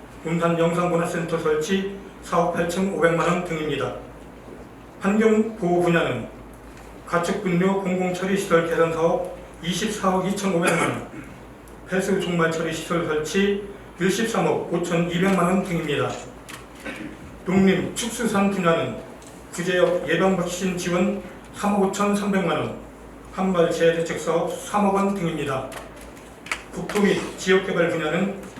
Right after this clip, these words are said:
탑정호 일원 주차장 등 조성 육십오억 원, 탑정호 출렁다리 조성 삼십칠억 원,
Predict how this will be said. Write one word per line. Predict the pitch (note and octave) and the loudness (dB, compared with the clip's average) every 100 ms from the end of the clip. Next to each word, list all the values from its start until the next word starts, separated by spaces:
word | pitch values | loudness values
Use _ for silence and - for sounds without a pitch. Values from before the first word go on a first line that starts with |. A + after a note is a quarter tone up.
| - | -10
탑정호 | A3 A3 G#3+ G3 | -8 0 4 4
일원 | F3+ F#3 G3 F#3+ | 4 4 2 0
주차장 | - F3+ E3+ E3+ | -4 0 2 2
등 | E3 | 0
조성 | D#3 F#3+ G3 G3+ | 0 2 2 0
육십오억 | G3 - G3 E3+ E3+ - | -2 0 2 6 8 6
원, | - - - - - - - | 4 -2 -8 -14 -16 -16 -2
탑정호 | F#3 F3+ F#3 F3+ F#3 | 0 2 2 4 2
출렁다리 | - A3 G#3+ F3+ F3 | 2 2 4 4 4
조성 | E3+ F#3+ G3 | 4 4 2
삼십칠억 | F#3+ G#3 G#3+ - G3 F3 | 2 0 0 -2 0 0
원, | C#3 G#2+ | 0 -2